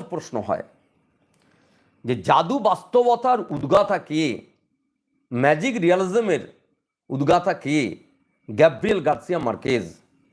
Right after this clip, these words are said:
এটা সবচেয়ে ইম্পর্টেন্ট কোশ্চেন তার সম্পর্কে। কারণ ম্যাজিক রিয়ালিজম,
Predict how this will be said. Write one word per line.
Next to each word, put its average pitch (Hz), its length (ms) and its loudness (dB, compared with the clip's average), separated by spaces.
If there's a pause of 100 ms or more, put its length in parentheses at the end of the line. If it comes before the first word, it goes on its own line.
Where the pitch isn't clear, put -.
(300)
এটা 131 180 0
সবচেয়ে 185 640 0
ইম্পর্টেন্ট 156 480 -2
কোশ্চেন 127 300 -6
তার 107 160 -2
সম্পর্কে। - 640 -6 (260)
কারণ 117 180 0
ম্যাজিক 120 360 0
রিয়ালিজম, 156 640 0